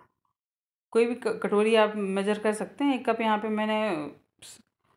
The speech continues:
सूजी लिया और आधा कप यहाँ दूध लिया और आधा कप ही हम पिसी हुई चीनी डाल के, तीनों चीज़ों को अच्छे से डाल के मिक्स कर लेंगे और, और एक घंटे के लिए रेस्ट होने के लिए रख देंगे। उसके साथ यहाँ पे वन बाई फ़ोर कप यहाँ मैंने तेल ऐड किया है। तेल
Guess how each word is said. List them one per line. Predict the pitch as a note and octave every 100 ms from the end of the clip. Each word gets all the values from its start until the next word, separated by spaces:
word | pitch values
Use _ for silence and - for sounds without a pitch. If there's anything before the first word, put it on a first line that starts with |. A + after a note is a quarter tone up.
| _
सूजी | - G3+ B3
लिया | A3+ G#3+ B3
और | D#4
आधा | C4 F#3 G#3
कप | G#3 G#3
यहाँ | G3+ G3+ E3+
दूध | G3+ G#3
लिया | G#3 G#3 B3
और | C#4
आधा | A#3+ F3+ G3+
कप | G3+ G#3+ G3+
ही | A3+
हम | C4+ F4 - _ - _ _ _ _
पिसी | A3 G#3+ A#3+
हुई |
चीनी | A3+ A3 A3
डाल | G3+ G3+
के, | B3
तीनों | B3 A#3+ B3
चीज़ों | B3+ A#3+ A#3+
को | A#3+
अच्छे | A3 B3+
से | B3 A3+
डाल | G3+ G#3
के | G#3+
मिक्स | G#3+ A3
कर | G3 F3+
लेंगे | F3+ A#3+ D4
और, | C#4
और | G#3+ G3+
एक | F#3+
घंटे | F3 F3 G#3+
के | G#3
लिए | A3
रेस्ट | G3 F3+ F#3+
होने | F#3+
के | F#3
लिए | F3+
रख | F3
देंगे। | E3 F3 A#3+ C4 - _ _ _ -
उसके | A3 C4+
साथ | C4 B3 A#3+
यहाँ | A3+ A3+
पे | C#4 D4+ - - _
वन | G#3+ A#3
बाई | A#3+
फ़ोर | A#3+ - A3+ A3+ A3
कप | A#3 C#4+ - _ -
यहाँ | F#3
मैंने | G3 G3+
तेल | G3 G3 F#3
ऐड | F3+ -
किया | - A3
है। | C4+
तेल | A3+ G#3 G3+ G3+ G3+